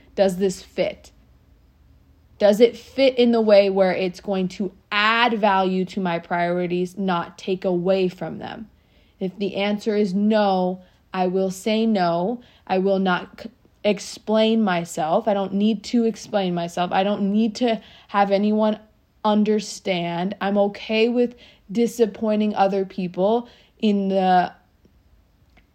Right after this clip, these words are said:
in the respect that I'm going to be honoring myself. And by honoring myself, I know that sounds selfish,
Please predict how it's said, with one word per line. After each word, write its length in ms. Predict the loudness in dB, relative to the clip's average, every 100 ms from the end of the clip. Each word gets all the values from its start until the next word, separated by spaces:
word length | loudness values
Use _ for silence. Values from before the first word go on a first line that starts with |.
| -4
in 200 | 0 2
the 100 | 2
respect 540 | 0 -2 0 0 2
that 100 | -4
I'm 180 | -2 -2
going 260 | -2 -2 -2
to 100 | -4
be 160 | -6 -4
honoring 680 | -2 0 -2 -2 -2 -4 -6 -16 -20 _ _ _ _ -6
myself. 840 | -2 -2 -4 0 2 4 2 0 -4
And 140 | 0
by 200 | 0 0
honoring 380 | -2 -2 0 0
myself, 360 | -2 -2 -2 -2
I 80 |
know 140 | -2 -2
that 140 | -2
sounds 300 | -4 -4 -2
selfish, 600 | 2 2 4 2 0 -2